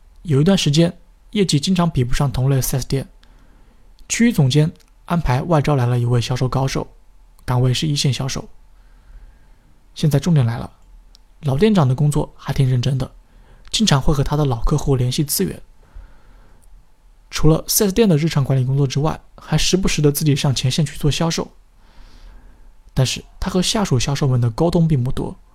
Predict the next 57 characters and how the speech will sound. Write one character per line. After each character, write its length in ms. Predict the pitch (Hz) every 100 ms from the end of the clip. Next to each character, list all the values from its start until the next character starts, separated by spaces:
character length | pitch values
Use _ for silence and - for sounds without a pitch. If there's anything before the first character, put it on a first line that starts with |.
| - - - - -
除 140 | -
了 80 | 151
上 160 | 147 175
上 120 | 160
前 200 | - 120
线， 240 | - - - - -
多 160 | - 202
数 100 | 214
的 100 | 160
时 140 | -
间 160 | 123 139
是 100 | 127
待 140 | 127
在 120 | 127 123
办 240 | 123 123
公 100 | 123
室 140 | -
里 100 | -
的。 100 | - - - - - - - - - - - - - - - - - -
新 180 | - 233
来 80 |
的 100 | 170
这 100 | 151
位 120 | 156 139
销 120 | 135
售 140 | 143
呢， 260 | 127 117 117 -
工 160 | - 170
作 100 | 151
也 120 | 127
挺 160 | - 131
认 140 | 120
真 160 | 123 143
的， 120 | - _ - - - - - -
还 120 | 175
时 180 | - 180
不 100 | 185
时 120 | -
的 100 | 151
去 120 | 147
提 240 | 143 - 151
议 100 | 147
聚 160 | 190
会， 280 | 175 240 - - -
和 160 | -
大 140 | 147 127
家 100 | 127
吃 200 | - 131
个 120 | 127
饭， 240 | - 139 - - - - - -
交 160 | 240
流 180 | 185 160
和 160 | - 143
建 140 | 156
立 80 | 147
感 160 | 143 -
情。 200 | - -